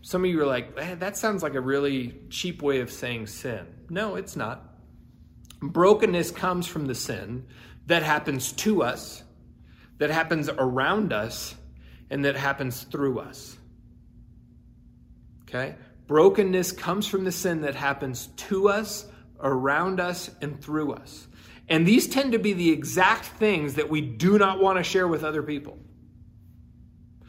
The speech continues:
And so what, let's be honest, here's what we typically do with brokenness. We try to control it. We try to manage it.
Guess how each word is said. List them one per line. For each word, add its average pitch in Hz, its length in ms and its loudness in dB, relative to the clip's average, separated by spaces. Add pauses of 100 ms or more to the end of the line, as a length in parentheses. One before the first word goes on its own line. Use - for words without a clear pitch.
(200)
And 170 140 2
so 190 180 10
what, 170 520 4
let's 202 200 6
be 214 180 4
honest, 175 340 4
here's 196 240 8
what 202 180 8
we 175 120 0
typically 185 680 6
do 147 760 4 (280)
with 151 360 0
brokenness. 170 640 -2 (960)
We 143 140 -2
try 151 220 2
to 151 80 0
control 160 560 -2
it. 113 80 -10 (2000)
We 139 120 -2
try 165 200 2
to 160 80 2
manage 151 560 -2
it. 98 220 -14